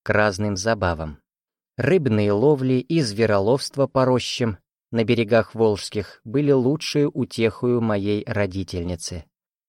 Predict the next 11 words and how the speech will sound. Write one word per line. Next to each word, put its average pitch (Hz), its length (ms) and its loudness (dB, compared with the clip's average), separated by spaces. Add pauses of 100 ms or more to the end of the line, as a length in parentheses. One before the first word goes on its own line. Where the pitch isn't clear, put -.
(280)
А 113 200 4
особливо, 107 760 0 (220)
когда 117 480 4
она 139 180 4
нередко 135 500 2
принуждаема 123 800 2
была 117 300 4
вести 117 480 -4
дни 113 300 0
без 101 220 -2
Багариса, 101 800 0